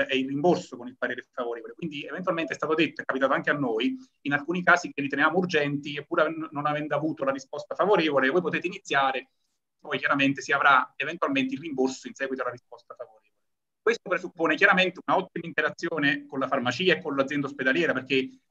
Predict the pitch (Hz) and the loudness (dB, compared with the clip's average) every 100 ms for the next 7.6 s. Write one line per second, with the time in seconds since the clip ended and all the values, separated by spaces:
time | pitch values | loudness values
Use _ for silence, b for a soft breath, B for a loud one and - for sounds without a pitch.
0 | _ 196 226 220 190 185 175 160 160 - | _ 2 4 6 6 6 6 0 -10 0
1 | 180 160 - - 143 156 147 - 135 131 | 2 2 -2 -4 4 6 6 4 2 4
2 | 131 131 139 143 - - 135 139 139 175 | 4 2 0 -4 -6 -10 -8 -2 2 2
3 | - 151 143 143 143 143 143 151 170 147 | 2 0 2 -2 -4 -8 0 4 6 6
4 | 147 175 175 160 147 147 143 143 175 131 | 2 -2 2 4 4 4 2 -2 -6 -2
5 | 110 107 _ _ _ _ - 156 160 151 | -2 -2 _ _ _ _ -2 0 2 0
6 | 143 139 139 - - 131 143 135 135 143 | 4 6 4 -2 -14 -6 -4 -4 -4 0
7 | 196 190 - - 127 123 | 4 4 0 -4 -4 -4